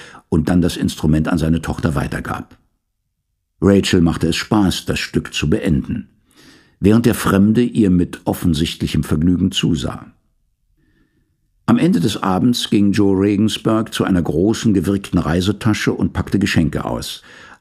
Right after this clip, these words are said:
Ein Satz Backformen für Lillian aus der Blechwarenfabrik, die er in Chicago besaß, eine Flasche guten alten Brandy für Jay und für Rachel ein Buch, die Pickwickier.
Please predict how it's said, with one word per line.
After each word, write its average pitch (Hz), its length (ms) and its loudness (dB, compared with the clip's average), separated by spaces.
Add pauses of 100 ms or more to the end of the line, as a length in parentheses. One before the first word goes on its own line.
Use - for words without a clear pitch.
Ein 71 180 2
Satz 65 320 -4
Backformen 104 680 0
für 76 180 0
Lillian 101 760 2
aus 71 260 -4
der 69 100 -2
Blechwarenfabrik, 98 960 0
die 85 140 0
er 69 80 -4
in 67 60 -4
Chicago 87 460 -2
besaß, 98 540 0 (540)
eine 85 180 2
Flasche 85 320 0
guten 101 380 2
alten 76 380 0
Brandy 98 520 2
für 76 200 -2
Jay 95 460 0 (260)
und 85 160 0
für 76 200 0
Rachel 92 500 0
ein 95 240 0
Buch, 85 460 0 (240)
die 90 80 2
Pickwickier. - 880 -2